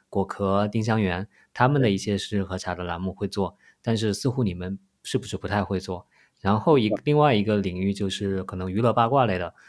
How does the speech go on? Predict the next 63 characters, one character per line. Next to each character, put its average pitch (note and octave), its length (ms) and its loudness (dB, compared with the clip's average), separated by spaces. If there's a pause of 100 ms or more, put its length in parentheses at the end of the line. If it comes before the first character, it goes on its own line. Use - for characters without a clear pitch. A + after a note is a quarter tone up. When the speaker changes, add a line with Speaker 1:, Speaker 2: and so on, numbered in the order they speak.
(140)
Speaker 2:
嗯。 - 60 -6
Speaker 1:
比 G2+ 60 -2
如 G#2 120 2
说 A#2+ 200 4
有 G2+ 200 4
网 F#2+ 180 4
友 G2+ 160 4
想 F#2 180 -2
让 G#2 140 2
你 F#2+ 80 2
们 F#2 180 -2
来， F#2 320 -2 (360)
啊， F2+ 440 -2
去 G#2 360 -2
求 G2+ 180 -2
证 G#2+ 220 2
一 G2 80 2
下 G2 240 -2
这 G2+ 160 -6
个， F#2 300 -4
啊， F#2+ 200 -6
都 D3 180 0
美 B2 140 4
竹 G2+ 180 -2
的 A#2 80 6
这 G#2+ 120 2
个 G#2+ 80 0
爆 B2 180 8
料 C3+ 220 6
是 - 100 -6
不 G2 100 0
是 G2 80 0
真 F#2+ 160 -2
的， F#2 100 -4
Speaker 2:
嗯。 - 40 -14 (240)
Speaker 1:
<laughs> - 80 -20
你 G2 140 2
们 F#2 80 0 (100)
会 - 220 2
不 G2+ 120 4
会 G#2+ 160 2
去 G#2+ 140 -2
做 G#2 180 -2
这 A#2 120 -2
样 G2+ 120 2
的 F2+ 200 -6 (320)
一 G2 100 -10
个， F#2+ 200 -4
一 F#2+ 100 -10
个 G2 100 -6
选 F2+ 220 -8
题？ - 240 -20 (180)
Speaker 2:
很 D#3 160 0
好 A#2+ 120 6
的 A2+ 60 4
问 A#2 140 2
题， G#2+ 140 -2 (160)
对， G#2 200 4
这 D3+ 120 4
个 A#2+ 80 8
其 B2 160 0
实 B2+ 100 2
我， G2 120 6